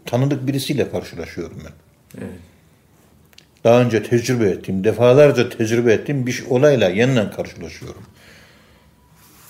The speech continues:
Speaker 1: İşte hiç ölüm rabıtası yapmayan, ölümü hiç düşünmeyen insanın son nefeste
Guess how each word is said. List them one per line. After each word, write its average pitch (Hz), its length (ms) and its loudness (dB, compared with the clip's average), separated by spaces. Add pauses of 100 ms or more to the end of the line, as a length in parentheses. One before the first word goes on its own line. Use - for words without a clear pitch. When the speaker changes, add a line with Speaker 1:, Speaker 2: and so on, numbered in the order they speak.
(380)
Speaker 1:
İşte 120 380 -2 (100)
hiç - 280 -8
ölüm 117 320 0
rabıtası 104 540 -2
yapmayan, 101 480 -4
ölümü 113 340 -2
hiç - 140 -10
düşünmeyen 110 400 -4
insanın 95 380 -8
son 127 260 -2
nefeste 104 520 -6